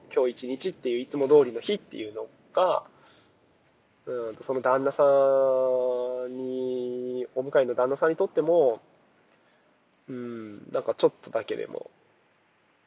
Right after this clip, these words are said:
ちょっとだけでもっていうか、ちょっとだけ、うん、いつもと違うことを考えるきっかけになっ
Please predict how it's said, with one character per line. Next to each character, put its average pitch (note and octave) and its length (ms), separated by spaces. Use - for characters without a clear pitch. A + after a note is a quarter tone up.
ち - 80
ょ - 20
っ - 40
と C3+ 80
だ A#2+ 120
け D#3+ 80
で C#3 100
も A2 60
っ - 40
て A2+ 80
い - 20
う - 20
か、 A2+ 60
ち - 60
ょ C#3 40
っ - 20
と C3+ 100
だ B2+ 120
け、 B2 340
う D3 60
ん、 A#2 340
い - 40
つ - 100
も A#2 100
と A2+ 100
違 - 160
う E3 40
こ F#3 120
と A3+ 60
を G#3 40
考 C3 300
え A#2 40
る A2 80
き - 120
っ - 60
か A#2 120
け A#2 320
に A#2 140
な A2+ 120
っ - 20